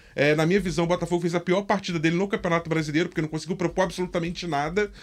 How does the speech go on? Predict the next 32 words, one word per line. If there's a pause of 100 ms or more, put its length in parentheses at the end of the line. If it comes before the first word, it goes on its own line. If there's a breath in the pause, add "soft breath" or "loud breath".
(200 loud breath)
mas
o
Lucas
Perry,
mais
uma
vez,
salvou.
Adrielson,
partida
sensacional
também. (260 loud breath)
A
linha
de
zaga
do
Botafogo
ali, (200 loud breath)
vamos
colocar
assim,
o
miolo
de
zaga
e,
e,
e
o
P
R